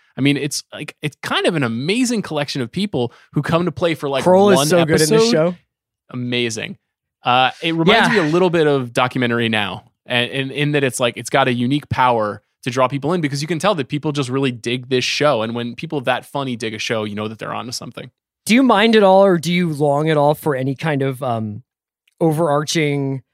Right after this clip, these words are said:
Speaker 2: serialized narrative for this show? They, they kinda got into it towards the end of the first season about the vampire's relationship to, like, the kind of greater vampire universe.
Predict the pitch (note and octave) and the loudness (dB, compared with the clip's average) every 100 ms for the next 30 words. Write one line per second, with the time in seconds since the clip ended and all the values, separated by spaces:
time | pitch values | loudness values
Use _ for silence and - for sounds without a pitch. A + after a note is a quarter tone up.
0 | _ - - E3 D#3+ C#3+ C#3 C3 C3 - | _ -12 -2 0 2 2 0 -2 -4 -10
1 | _ - C3+ C3+ D3+ D#3+ F3 E3 E3 F#3 | _ -4 -2 0 0 0 0 0 2 2
2 | D#3+ D#3 D#3 D#3+ D3+ G3 F#3+ F#3 E3+ E3 | 4 2 2 -2 0 2 4 4 4 2
3 | E3 E3+ D#3+ D#3 C3+ C#3 C#3 C#3+ C3 C3 | 0 -2 0 -2 -2 -4 -2 -2 -2 -6
4 | - C#3+ C3+ C#3 C#3+ C3+ C#3+ D3 C#3+ _ | -4 -4 -4 -4 -4 -2 -2 -4 -8 _
5 | _ _ D3+ C#3 A2 D3+ C3+ C3+ C3+ D3+ | _ _ 2 4 2 0 0 0 2 2
6 | D3 C#3 C3+ B2 C3 - D#3 - D3 D#3 | 4 2 -2 -2 -2 -2 -4 -4 -4 -4
7 | C3+ B2 C#3+ C3+ B2+ B2+ B2+ C3 C#3 A#2 | -4 -4 -6 -4 -4 -6 -6 -4 -4 -4
8 | B2 B2+ C#3 C3 B2 A#2+ - C3 C#3 D3 | -6 -4 -2 0 -2 -6 -8 -4 -4 0
9 | E3+ F#3 | 0 -2